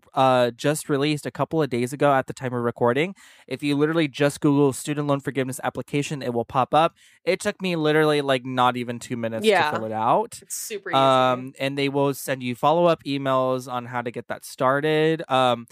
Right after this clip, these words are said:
Speaker 1: for most people, you don't have to do anything right now, but they will
Speaker 2: Keep
Speaker 1: just
Speaker 2: you
Speaker 1: look out for
Speaker 2: updated.
Speaker 1: that confirmation email, uh, to make sure that your application, um, went through. But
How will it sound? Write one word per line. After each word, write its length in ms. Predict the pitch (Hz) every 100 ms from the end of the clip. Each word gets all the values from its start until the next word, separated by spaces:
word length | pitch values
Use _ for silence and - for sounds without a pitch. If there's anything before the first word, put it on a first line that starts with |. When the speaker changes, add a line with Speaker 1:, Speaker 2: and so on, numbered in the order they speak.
| _ _
Speaker 1:
for 140 | -
most 260 | 160 190 -
people, 240 | 254 247 233
you 160 | 180
don't 200 | 170 170
have 220 | 160 170 -
to 100 | 151
do 300 | 143 143 135
anything 560 | 135 139 135 139 127 127
right 300 | 127 123 120
now, 400 | 120 113 113 131
but 160 | 143 131
they 120 | 143
will 500 | 131 135 131 127 127 _ _ _ 170 -
Speaker 2:
Keep 40 |
Speaker 1:
just 220 | 139 151
Speaker 2:
you 60 | 139
Speaker 1:
look 140 | 147
out 160 | 165 151
for 100 | 160
Speaker 2:
updated. 40 | 143
Speaker 1:
that 140 | 135
confirmation 580 | - 139 135 127 123 127
email, 520 | 117 113 107 101 120 - - _ -
uh, 180 | 131
to 120 | 123 135
make 200 | 131 120
sure 200 | 139 120
that 120 | 113
your 100 | 113
application, 800 | 98 113 117 - 113 - 113 120 -
um, 500 | 117 110 101 101 - - -
went 260 | 120 113
through. 320 | - 120 110 107
But 280 | 117 110